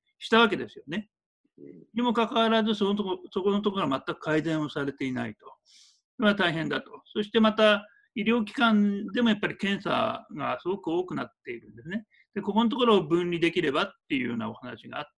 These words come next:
Speaker 1: て、で、そこで、あの、今のそのセンターの話も、あの、そういうのが必要ですねっていうことで、一挙に進んだっていう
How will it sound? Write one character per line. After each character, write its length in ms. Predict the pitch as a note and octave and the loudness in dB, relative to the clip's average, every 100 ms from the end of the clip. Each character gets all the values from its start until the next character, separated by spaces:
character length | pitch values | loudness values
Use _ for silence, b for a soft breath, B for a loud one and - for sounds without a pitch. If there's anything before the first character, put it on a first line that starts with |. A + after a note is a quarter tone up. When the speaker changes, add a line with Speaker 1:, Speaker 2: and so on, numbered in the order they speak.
| - | -4
Speaker 1:
て、 300 | A#3 A3 A3 b b b | 0 0 -4 b b b
で、 160 | G#3 F#3 | -4 -2
そ 100 | G3 | -2
こ 80 | G3+ | 0
で、 420 | G#3+ G#3 G3+ - - | 2 4 2 -2 -4
あ 160 | E3+ | -4
の、 440 | D#3+ D3+ D3 D3 C#3+ | -2 0 0 -2 -2
今 220 | D3+ C3 | -2 -2
の 120 | A#2 | -4
そ 100 | A#2 | -10
の 80 | B2+ | -10
セ 140 | D#3 C#3+ | -6 -8
ン 120 | C3 | -6
タ 220 | B2 G#2+ | -8 -10
ー 20 | |
の 60 | A2+ | -10
話 340 | C#3 B2+ - | -12 -10 -4
も、 260 | G3+ D#3 B2 b b b - | 0 0 -2 b b b -14
あ 60 | |
の、 60 | B2+ | -8
そ 100 | C#3+ | -6
う 40 | |
い 0 | |
う 40 | C3 | -6
の 60 | |
が 40 | A2 | -8
必 200 | - C3 | -10 -6
要 100 | B2+ | -6
で 120 | C3+ | -6
す 80 | C3+ | -6
ね 100 | F#3 | -6
っ 140 | - | -6
て 80 | - | -6
い 40 | |
う 60 | A#2+ | -6
こ 100 | C3+ | -6
と 120 | F#3+ | -4
で、 340 | F#3+ C3+ - - | 0 0 -2 -6
一 140 | D3+ - | -12 -12
挙 140 | A#2 | -14
に 100 | A2 | -14
進 220 | - B2 | -16 -16
ん 80 | A2+ | -10
だ 80 | C#3+ | -10
っ 40 | - - | -10 -14
て 60 | |
い 100 | |
う 60 | A2+ | -14